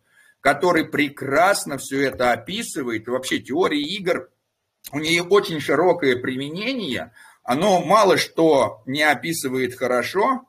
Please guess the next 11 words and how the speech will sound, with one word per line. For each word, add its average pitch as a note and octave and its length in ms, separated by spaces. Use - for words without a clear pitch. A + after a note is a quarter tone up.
Да, D#3 320
э, A#2+ 260
канал D3 460
System C#3 600
Innovation C#3+ 1500
надо G#2+ 400
найти G#2 840
нам. G#2 540
Оп, G2+ 360
оп, G#2 300
оп. F3+ 400